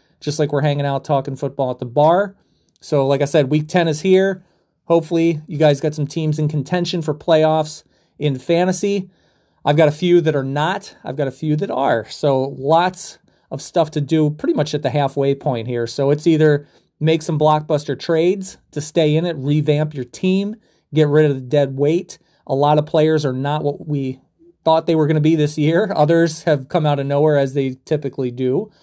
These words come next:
But, uh, best fantasy nugget advice for this week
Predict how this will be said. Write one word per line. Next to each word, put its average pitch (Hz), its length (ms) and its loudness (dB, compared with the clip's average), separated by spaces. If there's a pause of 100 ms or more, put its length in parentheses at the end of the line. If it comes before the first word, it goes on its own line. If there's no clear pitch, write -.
(460)
But, 143 220 4
uh, 131 240 2 (480)
best 165 340 2
fantasy 180 460 -2
nugget 165 420 0
advice 147 460 2
for 151 120 -2
this 151 220 -2
week 156 380 -2